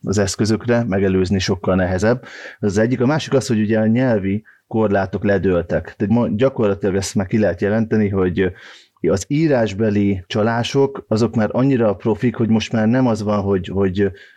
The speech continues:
tele van helyesírási hibákkal, nem érthető mondatokkal egy-egy fordítás, hanem ezek az automatikus ingyenes fordítók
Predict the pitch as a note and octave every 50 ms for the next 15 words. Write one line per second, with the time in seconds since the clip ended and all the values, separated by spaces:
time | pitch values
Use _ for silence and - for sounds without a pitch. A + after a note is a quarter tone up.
0 | _ _ - A#2 A2+ A2 G#2 G#2 G2+ G#2 G#2 - - A#2 A#2 A2 G#2 - A2+ G#2+
1 | G#2+ G2 F#2 - G#2 A2 G#2+ G2 G#2+ G2+ F#2+ - - A2+ G#2+ G2+ G2+ G#2 G#2+ G#2+
2 | G#2 G2+ F#2 - A2 F#2+ - G#2 G2+ G2+ G2+ G2 F#2 G2 F2+ - G2 - - G#2
3 | G2+ G2 F#2 F#2 F#2 F2+ - - G2+ G#2 G#2 A#2 A2+ - - C3 B2 - - A#2
4 | A2 G#2 G2 G#2 G2 - G#2 A2 A#2+ A#2+ - A#2+ G#2+ G2+ F2+ - - F#2 - -
5 | B2+ A#2 G#2 G2+ F2 F2 F2 - - A2 A2+ A2+ A2+ G#2+ A2 G#2 G2 -